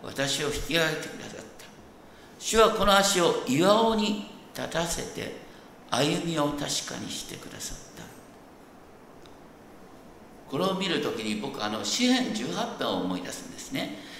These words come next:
詩編十、十八編というのは、ダビデがサウルから救われた喜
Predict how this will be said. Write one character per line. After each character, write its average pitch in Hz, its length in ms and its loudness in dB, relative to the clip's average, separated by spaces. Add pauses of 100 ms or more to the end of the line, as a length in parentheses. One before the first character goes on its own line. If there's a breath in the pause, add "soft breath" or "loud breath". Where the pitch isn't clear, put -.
(100)
詩 226 220 2
編 208 160 2
十、 165 140 2 (260)
十 165 120 0
八 190 260 2
編 147 240 2
と 123 60 -2
い - 20 -2
う 123 60 -2
の 139 80 -2
は、 - 580 4
ダ 190 140 2
ビ 208 120 6
デ 139 120 2
が - 480 4 (100)
サ 240 260 6
ウ 254 60 10
ル 254 140 4
か 220 80 10
ら 214 120 10
救 208 240 4
わ 233 120 8
れ 233 60 8
た 226 120 4
喜 185 80 6